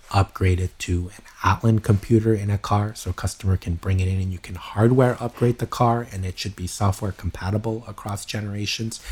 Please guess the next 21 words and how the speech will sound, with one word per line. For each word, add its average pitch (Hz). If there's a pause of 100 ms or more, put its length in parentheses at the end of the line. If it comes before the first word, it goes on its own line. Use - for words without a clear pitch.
(120)
because 98
you 95
think -
of 113
it 104
as 95 (300)
it 98
gets -
better 107 (420)
after 98
it 98
gets 95
sold. 98 (720)
And 123
then 123
that 131
creates 123
a 110
new 113 (280)
business 143
model 85